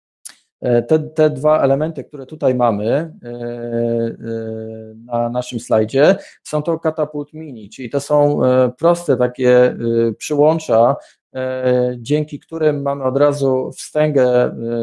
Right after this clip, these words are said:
złączy X L R męski, żeński lub, e, jack symetryczny. Jesteśmy w stanie połączyć dwa na przykład raki ze sobą, w których są, e, wzmacniacze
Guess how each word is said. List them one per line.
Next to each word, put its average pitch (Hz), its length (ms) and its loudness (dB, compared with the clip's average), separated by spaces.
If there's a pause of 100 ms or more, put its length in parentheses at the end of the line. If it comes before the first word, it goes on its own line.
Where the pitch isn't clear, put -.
(240)
złączy 127 480 -6
X 120 240 -12
L 127 120 -2
R 117 160 4
męski, 135 640 -2
żeński 131 540 -4
lub, 127 360 2
e, 113 320 0 (120)
jack 127 180 2
symetryczny. 117 840 -4 (520)
Jesteśmy 147 460 -4
w - 40 -14
stanie 156 300 -4
połączyć 147 600 0
dwa 135 280 2
na 135 120 4
przykład 131 360 -8
raki 139 320 2
ze 110 140 -14
sobą, 113 320 -8
w - 80 -18
których 113 300 -12
są, 120 440 -6
e, 113 240 -8
wzmacniacze 123 1120 2